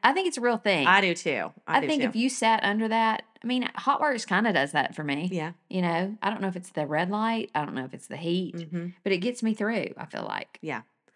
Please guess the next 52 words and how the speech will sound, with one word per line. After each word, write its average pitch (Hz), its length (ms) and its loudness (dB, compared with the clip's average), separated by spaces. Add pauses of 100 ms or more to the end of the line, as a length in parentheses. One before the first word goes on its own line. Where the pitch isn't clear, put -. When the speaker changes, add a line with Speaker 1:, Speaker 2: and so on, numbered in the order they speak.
(120)
Speaker 2:
I've 370 120 -2
enjoyed 247 280 2
Hot 170 180 0
Works. - 400 -8 (320)
I 269 60 4
Speaker 1:
I - 20 6
am - 60 4
Speaker 2:
went 175 100 2
this 427 160 4
Speaker 1:
so 285 60 8
Speaker 2:
morning. 277 600 8 (120)
Speaker 1:
glad. 240 320 8
Did 220 100 2
you 415 60 6
Speaker 2:
Yes, 427 260 4
yeah, 480 200 6
I've 233 120 8
been 254 160 4
getting 285 160 0
up 294 100 0
in 294 60 2
the 311 60 0
morning 285 300 2
and 208 100 0
going. 185 380 0 (440)
I've 277 120 0
really 320 180 2
enjoyed 277 260 2
it. 151 180 0 (400)
And 247 100 6
it's - 140 -4
the 240 100 2
stuff 185 340 2
that 175 120 4
I 196 80 6
don't 196 300 2
enjoy, 190 400 0
like 160 200 -2
the 175 80 -4
yoga, 175 540 2
the 156 60 -4
Pilates. 165 560 0
Like, 175 100 0 (100)
I 190 60 -2
Speaker 1:
Mm. 160 40 -10
Speaker 2:
just 165 220 -6
don't 196 240 0
like 156 340 -2
to 156 160 -10 (400)
stretch. 185 760 2
<laughs> 226 60 6
Speaker 1:
Yeah. 165 200 6